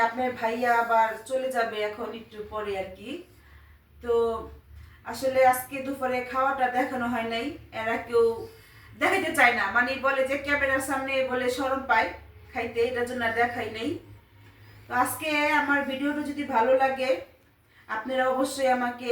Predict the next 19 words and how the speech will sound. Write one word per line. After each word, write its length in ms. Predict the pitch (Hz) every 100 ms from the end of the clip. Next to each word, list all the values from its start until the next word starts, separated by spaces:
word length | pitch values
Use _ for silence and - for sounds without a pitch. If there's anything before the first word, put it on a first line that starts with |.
| 233 226 - _ - -
জানাবেন 480 | 233 233 240 233 233 285 -
কমেন্টের 460 | 233 226 226 233 226 214
মাধ্যমে। 440 | 214 233 214 214 320 339 - - - _ _ _ _ _ _ _ _ _ _ -
তো 20 | 240 247
এই 60 | 254
পর্যন্ত 340 | 262 262 254 233 226
আজকে, 240 | 233 233 233 277
সবাই 200 | 233 226 214
ভালো 160 | 208 -
থাকবেন, 320 | 240 - 220 247 - -
সুস্থ 240 | 240 233 233 226
থাকবেন, 360 | 202 202 208 240 285 _ _ _ _ _ _ -
আর 80 | 202 214
আমার 180 | 214 214 214
ব্লগ 240 | 226 220 214 -
বেশি 200 | 233 233 240
বেশি 160 | 240 233 233
করে 160 | 226 220 226
দেখবেন, 360 | 226 220 233